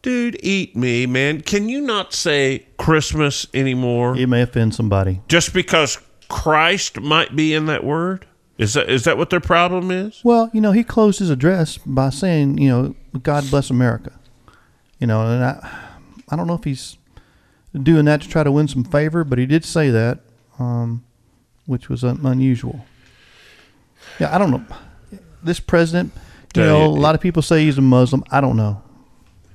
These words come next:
Speaker 2: I have no
Speaker 1: Well,
Speaker 2: idea.
Speaker 1: all I know is he, I, I'd love to see, uh, if you could break it down in time, how much of his seven-year tenure has he spent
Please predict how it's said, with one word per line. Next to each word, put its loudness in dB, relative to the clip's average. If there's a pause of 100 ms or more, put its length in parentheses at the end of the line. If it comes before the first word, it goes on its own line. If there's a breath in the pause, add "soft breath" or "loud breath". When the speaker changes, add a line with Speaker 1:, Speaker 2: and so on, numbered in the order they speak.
(140)
Speaker 2:
I -8
have -8
no -2
Speaker 1:
Well, 2 (100)
Speaker 2:
idea. -4
Speaker 1:
all 6
I 4
know 2
is 0 (340 loud breath)
he, 2
I, 2
I'd 2
love 2
to 2
see, 0 (240)
uh, 0
if -4
you -2
could -4 (180)
break 2
it -4
down 0
in -2
time, -4 (360 loud breath)
how 0
much -4 (100)
of 0
his -2
seven-year -2
tenure -2 (340 soft breath)
has 0
he -2
spent -4